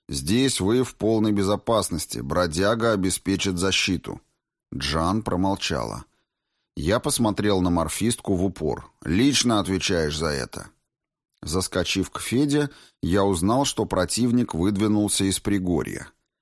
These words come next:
"Соответственно, у нас есть два часа, чтобы обеспечить господам Дранько радушный приём". Через пять минут я стоял в окружении своих бойцов, слушал предложения и набрасывал план обороны.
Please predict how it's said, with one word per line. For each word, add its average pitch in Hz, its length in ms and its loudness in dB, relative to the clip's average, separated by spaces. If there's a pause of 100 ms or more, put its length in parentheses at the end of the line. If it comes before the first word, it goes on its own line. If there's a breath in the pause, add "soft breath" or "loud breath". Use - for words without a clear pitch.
(180)
"Соответственно, 98 880 0
у 95 60 2
нас 104 340 0
есть 98 280 0
два 92 260 2
часа, 98 500 0
чтобы 82 400 -2
обеспечить 82 680 -2
господам 87 600 0
Дранько 76 560 -2
радушный 85 580 0
приём". 82 540 -2 (640)
Через 117 360 2
пять 143 340 0
минут 117 460 2
я 110 200 2
стоял 104 460 2
в 101 80 2
окружении 95 720 2
своих 92 480 0
бойцов, 101 680 0
слушал 95 520 0
предложения 92 920 0
и 90 100 -2
набрасывал 90 760 0
план 78 380 -2
обороны. 78 640 -2